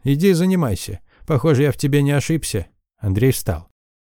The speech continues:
«Надеюсь, тебя не надо предупреждать, что кому-либо говорить о письме нельзя, даже Викентию». «А ты сомневался, отец Гермоген?» «Предупредил. За длинный язык можно поплатиться».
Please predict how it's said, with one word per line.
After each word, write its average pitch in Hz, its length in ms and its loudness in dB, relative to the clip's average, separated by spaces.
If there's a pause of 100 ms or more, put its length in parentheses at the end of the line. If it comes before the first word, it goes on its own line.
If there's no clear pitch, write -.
«Надеюсь, 175 520 0
тебя 170 320 2
не 156 140 2
надо 175 280 2
предупреждать, 120 760 0
что 123 180 -2
кому-либо 127 580 0
говорить 123 520 2
о 110 80 2
письме 107 420 0
нельзя, 110 500 -2 (140)
даже 127 280 4
Викентию». 98 540 2 (260)
«А 95 140 -2
ты 127 160 2
сомневался, 123 640 2
отец 107 260 0
Гермоген?» 95 440 0 (360)
«Предупредил. 120 840 0 (180)
За 131 200 4
длинный 143 320 2
язык 139 360 0
можно 117 320 2
поплатиться». 117 840 0